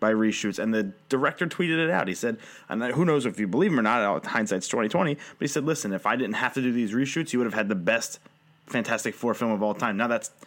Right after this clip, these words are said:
not setting a high bar. I mean, you have Captain America as the Human Torch and Jessica Alba, who's fantastic, but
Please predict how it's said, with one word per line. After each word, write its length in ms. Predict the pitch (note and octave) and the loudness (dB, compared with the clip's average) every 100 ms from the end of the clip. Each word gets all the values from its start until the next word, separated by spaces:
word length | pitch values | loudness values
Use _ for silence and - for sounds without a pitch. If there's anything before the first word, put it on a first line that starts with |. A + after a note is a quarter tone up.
| - - | -10 -4
not 120 | G#2 | -2
setting 200 | A#2 G2 | 0 0
a 20 | |
high 140 | F2+ F2+ | -2 0
bar. 260 | A#2 A#2 | 2 2
I 60 | G2+ | 2
mean, 100 | G2 | 0
you 60 | F#2+ | -2
have 80 | |
Captain 280 | - A2+ A#2 | -2 -2 0
America 360 | G#2+ G#2+ G#2 F#2+ - | 0 2 0 -2 -2
as 160 | F#2 | -6
the 80 | - | -8
Human 240 | G2 F#2+ F#2 | -6 -6 -4
Torch 380 | B2 A#2 - - - - _ | -2 -2 -4 -14 -20 -20 _
and 120 | G2 | -6
Jessica 260 | G#2+ - F#2+ | -6 -2 0
Alba, 280 | G2 F#2+ | 0 0
who's 180 | F#2 F#2 | -4 -8
fantastic, 540 | - E2+ D#3 D#3 C#3+ C#3+ | -8 -2 0 0 -4 -2
but 420 | C3 F3 D3+ - | 2 4 2 0